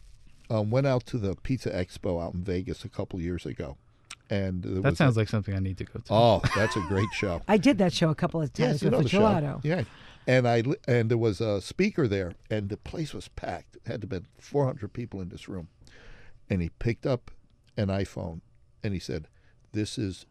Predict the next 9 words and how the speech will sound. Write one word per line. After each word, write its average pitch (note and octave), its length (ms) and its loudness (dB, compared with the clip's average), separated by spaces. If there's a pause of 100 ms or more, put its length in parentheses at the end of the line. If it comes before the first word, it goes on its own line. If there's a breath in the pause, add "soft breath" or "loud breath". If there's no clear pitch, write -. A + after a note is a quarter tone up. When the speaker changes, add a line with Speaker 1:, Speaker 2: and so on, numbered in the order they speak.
(140)
Speaker 1:
the G2 100 -4
restaurant's F2+ 960 -6 (260)
most F#2 480 -6 (140)
important F2+ 760 -8
piece - 320 -12 (160)
of D2 100 -12
equipment." - 800 -18 (880)
He - 180 -8
goes, E2+ 440 -6